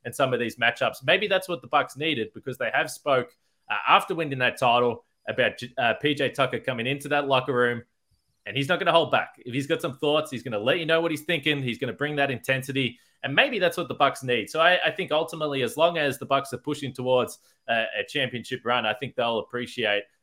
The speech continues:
uh, his attitude coming into the locker room. And I think the Bucks, they're right there with the Celtics in the East, still the second favorite, uh, for the N B A title with,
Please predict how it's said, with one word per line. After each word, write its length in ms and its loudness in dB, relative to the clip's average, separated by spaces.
uh, 160 0
his 180 -4
attitude 480 -2
coming 260 -2
into 260 -8
the 100 -2
locker 320 0
room. 200 2
And 100 2
I 40 4
think 180 -6
the 60 -6
Bucks, 300 4
they're 120 -6
right 260 4
there 160 2
with 100 -6
the 60 -12
Celtics 420 -6
in 80 -10
the 80 -6
East, 360 0
still 260 -2
the 80 -4
second 320 -4
favorite, 420 2
uh, 220 0
for 120 -10
the 120 -4
N 100 -4
B 80 -4
A 120 0
title 380 0
with, 160 -6